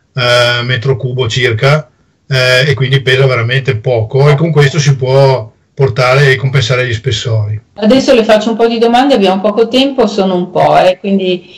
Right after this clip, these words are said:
Speaker 2: eh, allora, per quanto riguarda, ehm, Stefano Melli ci chiede cosa ne pensa del legame, del legame tra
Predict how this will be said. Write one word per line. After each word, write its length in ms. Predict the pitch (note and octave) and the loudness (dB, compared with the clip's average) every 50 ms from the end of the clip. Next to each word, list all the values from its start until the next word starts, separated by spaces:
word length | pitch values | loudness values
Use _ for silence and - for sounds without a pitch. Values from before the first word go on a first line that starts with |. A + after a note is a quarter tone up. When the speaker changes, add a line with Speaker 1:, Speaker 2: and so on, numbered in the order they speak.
| - - _ | -20 -20 _
Speaker 2:
eh, 760 | - E3 F3+ F3+ F3+ F3 F3 F3 F3 F3 E3+ E3+ E3+ - - | -4 0 2 2 4 4 2 2 2 0 0 0 0 0 0
allora, 680 | - F#3 G#3 G#3 F#3+ F3 D#3+ D#3 D#3 D#3 D#3+ D#3+ D#3+ - | 2 2 4 4 4 4 4 4 4 4 4 2 2 2
per 180 | - A3 G#3+ | 0 -2 0
quanto 320 | G#3 A3 C4+ D4 D4+ D4 C#4 | 2 2 2 2 2 2 0
riguarda, 1500 | C4 A3+ G#3 A3+ G#3+ G#3+ G#3+ G#3+ G#3 G3 G3 G3 G3 G3 G3 G3 G3 F#3+ F#3 F3+ F3 - - F#3+ F#3 F3+ F#3 F3+ F3+ F#3 F#3 | 0 2 4 4 4 4 4 2 2 2 2 2 2 2 2 0 2 2 0 0 0 -2 -2 -2 -2 0 0 0 0 -2 -2
ehm, 500 | F#3 F3+ F3 F3 E3+ E3+ E3+ E3 E3 E3+ | -2 -4 -4 -4 -4 -4 -6 -6 -6 -6
Stefano 420 | E3+ - - G#3+ G#3+ G#3+ G#3 A3 | -4 -2 -2 0 2 2 2 4
Melli 280 | A3+ A#3+ C4 C4+ C4 B3+ | 4 4 4 4 2 2
ci 160 | - - G#3 | 2 0 0
chiede 360 | G3 G#3 G3+ F#3+ F#3 F#3+ F#3+ | 0 2 2 2 2 0 0
cosa 260 | G3 - A#3 A#3 C4+ C4+ | 2 0 2 2 2 2
ne 160 | C4+ C4+ B3+ | 2 0 0
pensa 320 | - G#3 G3 G3+ - F#3+ | 2 2 2 2 0 0
del 160 | F3+ F3+ F3+ | -2 -2 0
legame, 640 | F3+ F#3 F3+ F3 F#3 F#3 F3+ F3+ F3+ F3+ F3+ F3+ - | 0 0 0 0 2 2 2 0 0 -2 -4 -6 -6
del 300 | - F3+ F3 F3 F#3 F3+ | -8 -8 -6 -4 -4 0
legame 960 | F3+ F3+ F3+ F3+ F3+ F3 F3 F3 F3 F3 E3 F#3 F#3 F#3+ G3 G#3 G3+ G3+ G3+ | 0 2 2 2 0 -2 -2 -4 -4 0 2 2 4 4 4 4 2 2 0
tra 460 | G3+ G3+ F#3 F#3 F3+ E3 D#3+ - - | 0 0 2 2 2 0 -2 -6 -10